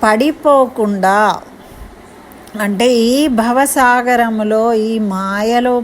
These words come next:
పడకుండా మనను పైకి తీసేవాడు ఆచార్యుడు. ఈ సంసార సాగరం నుండి బయటకు తీసుకొచ్చేవాడే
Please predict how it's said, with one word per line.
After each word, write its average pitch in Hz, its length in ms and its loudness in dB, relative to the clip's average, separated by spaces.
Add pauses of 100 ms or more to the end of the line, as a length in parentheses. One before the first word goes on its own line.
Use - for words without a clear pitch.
పడకుండా 202 800 -2 (580)
మనను 254 360 -2
పైకి 240 540 -2
తీసేవాడు 220 880 0
ఆచార్యుడు. 175 1300 -2 (420)
ఈ 233 200 0
సంసార 214 680 -2
సాగరం 202 720 -4
నుండి 202 500 -4 (540)
బయటకు 240 1000 -2 (540)
తీసుకొచ్చేవాడే 226 1400 -2